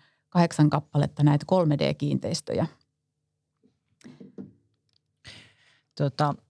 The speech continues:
Speaker 2: kolme D-kiinteistö, joka on niin kuin sillä lailla tietysti aika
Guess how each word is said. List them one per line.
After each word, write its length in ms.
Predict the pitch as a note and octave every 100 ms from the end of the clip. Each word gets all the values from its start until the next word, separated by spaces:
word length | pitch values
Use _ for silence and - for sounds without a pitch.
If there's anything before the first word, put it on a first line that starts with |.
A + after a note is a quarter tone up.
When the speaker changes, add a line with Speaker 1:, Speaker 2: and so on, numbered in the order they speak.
| _ _ _ - _ -
Speaker 2:
kolme 300 | G3+ F#3+ C#3
D-kiinteistö, 680 | C3+ - E3+ D#3 C3+ C#3 C#3
joka 260 | C3+ C#3+
on 120 | C3+
niin 160 | C3+ D#3
kuin 240 | D3+ C3+ - -
sillä 340 | - F3 D#3+
lailla 240 | C#3+ C3+ C3+
tietysti 420 | C#3+ C#3+ C#3 A#2+
aika 380 | C#3 - -